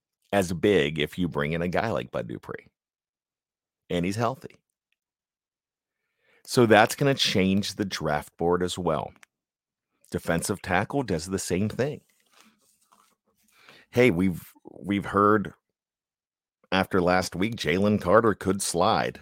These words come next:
Some people have mocked him going all the way down to seventeen for the Steelers. I doubt that's gonna happen. But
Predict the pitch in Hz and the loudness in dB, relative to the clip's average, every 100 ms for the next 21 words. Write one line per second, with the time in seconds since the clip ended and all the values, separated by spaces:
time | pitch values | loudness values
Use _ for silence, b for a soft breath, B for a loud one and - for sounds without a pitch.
0 | - - 98 101 104 98 87 90 101 - | -16 -2 0 0 -2 0 4 4 2 0
1 | 76 69 - b b b b b b - | -4 -4 -10 b b b b b b 0
2 | 92 98 95 98 95 92 87 92 90 - | 2 4 4 4 4 2 2 0 0 -2
3 | 87 82 - 85 80 65 - 82 62 - | -4 -4 -6 -8 -10 -12 -12 -8 -10 -12
4 | - 80 - 101 95 127 131 - - 104 | -16 -18 -10 -6 -6 -4 -6 -4 -4 -2
5 | 95 117 120 - 67 - - _ _ _ | -4 -6 -8 -8 -12 -12 -20 _ _ _
6 | _ _ _ _ _ _ _ _ _ _ | _ _ _ _ _ _ _ _ _ _
7 | _ _ _ _ _ _ _ _ _ _ | _ _ _ _ _ _ _ _ _ _
8 | _ _ _ _ _ _ _ _ _ _ | _ _ _ _ _ _ _ _ _ _
9 | - 101 113 95 | -2 4 4 2